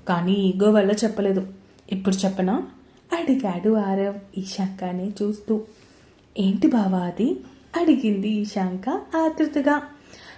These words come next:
"అది, అది I love you ఇషు" అని చెప్పాడు ఆరవ్ ప్రేమగా. షాక్ అయ్యి అలా బొమ్మలా ఉండిపోయింది ఇషాంక. "ఏంటి,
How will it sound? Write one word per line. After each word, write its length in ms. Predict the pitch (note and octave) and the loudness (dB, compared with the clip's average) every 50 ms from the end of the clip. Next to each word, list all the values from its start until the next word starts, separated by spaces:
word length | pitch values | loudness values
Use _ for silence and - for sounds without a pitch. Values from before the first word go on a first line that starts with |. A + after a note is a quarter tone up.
| - _ - | -12 _ 2
"అది, 800 | G3 F#3+ F#3+ F#3+ G3 G3+ G#3 G#3 G#3+ G#3 G#3 G3+ G3 G3 G3 F#3+ - - - - - _ _ _ _ - _ _ - | 4 4 6 6 4 4 4 4 4 4 4 2 0 -2 -4 -6 -10 -16 -20 -20 -20 _ _ _ _ -20 _ _ 0
అది 680 | G3+ G3+ F#3+ F#3+ G3+ G#3 G#3 G3+ G3+ G3+ G3+ G3 F#3+ F#3+ - G#3 | 2 2 2 4 4 4 2 2 0 -2 -4 -4 -6 -4 -2 0
I 40 | G#3 | 2
love 320 | G3+ F#3+ F#3 F#3 - G3+ G#3 | 2 2 2 2 2 4 6
you 160 | G#3 G#3 G3 | 6 6 6
ఇషు" 280 | F#3 F#3+ - G#3+ C#4+ F4 - - - - - - | 4 0 -2 -2 -4 -4 -6 -12 -20 -10 -4 2
అని 180 | F4 E4 D4+ C#4 - A3 | 4 4 4 4 2 -2
చెప్పాడు 640 | G#3 G3 - F3 F3 F3+ F#3+ A#3+ A#3 - - - | -8 -6 -6 -4 -2 -2 -2 -4 -6 -6 -4 -4
ఆరవ్ 600 | F#3 F3 F3 F3 - - G#4+ - - - - - | -2 -2 -2 -4 -6 -6 -8 -10 -14 -14 -8 -4
ప్రేమగా. 580 | D#4 D4+ D4+ D4 D4 D4 D4 C#4+ - D4+ D4+ D4 - - - - - - - - - - - | -2 0 0 0 0 0 0 0 0 0 0 -2 -6 -12 -20 -20 -20 -20 -20 -20 -20 -12 -10
షాక్ 420 | - - A4 A4+ A#4 A4+ A4+ - | -2 2 4 4 4 4 4 6
అయ్యి 440 | D#4 B3+ G#3+ G#3+ A#3 A#3 A#3 G#3+ - - | 6 6 6 4 4 4 4 4 2 2
అలా 420 | G#3+ G3 G3 F#3 F3 F#3 G3 G#3+ G#3+ | 2 4 4 4 4 2 2 0 0
బొమ్మలా 400 | G#3 G3+ G3+ G3 F#3 F#3 F#3+ G3 | 0 0 2 2 2 2 4 2
ఉండిపోయింది 760 | G3+ G3+ G3 G3 F#3+ G3 G3 F#3+ F#3+ F#3 F#3 F#3 F#3 G3 C4+ | 2 0 0 0 0 0 0 0 0 2 2 2 2 2 0
ఇషాంక. 720 | D4+ D4+ D4 D4 - - C4+ C4+ C4+ C4+ C4+ C4+ C4+ C4+ C4+ - - - - - - - - - - - - | 0 0 -2 -2 -2 0 0 2 2 2 2 0 0 0 -4 -8 -14 -20 -20 -20 -20 -20 -20 -20 -12 -6 -2
"ఏంటి, 520 | G3+ F#3+ F#3+ G3+ G3 A#3 C4 F4 G4 - | 0 0 0 0 2 2 2 2 0 -2